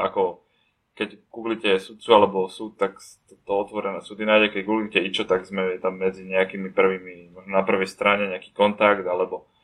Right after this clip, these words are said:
nie-, adresu a to je také, čo ľudia robia asi stále.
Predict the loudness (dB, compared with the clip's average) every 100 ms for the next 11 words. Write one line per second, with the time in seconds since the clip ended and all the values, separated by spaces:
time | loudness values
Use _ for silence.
0 | _ -16 -14 -10 2 4 4 2 0 4
1 | 4 4 -2 _ _ _ _ _ _ 4
2 | 6 6 2 -10 -12 -14 -10 -6 -6 -6
3 | -10 -12 _ -8 -8